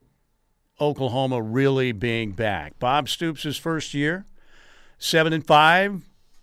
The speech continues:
not bad considering where the Sooner program was in a very deep valley during the, uh, Schnelly and Blake years,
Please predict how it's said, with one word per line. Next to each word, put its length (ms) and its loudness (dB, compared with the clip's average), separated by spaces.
not 260 0
bad 560 6
considering 580 0
where 500 4
the 140 -4
Sooner 260 -2
program 500 0
was 500 0
in 80 0
a 120 0
very 360 0
deep 300 -2
valley 560 2
during 460 -2
the, 240 -4
uh, 80 -4
Schnelly 520 -4
and 140 -8
Blake 500 -4
years, 840 -4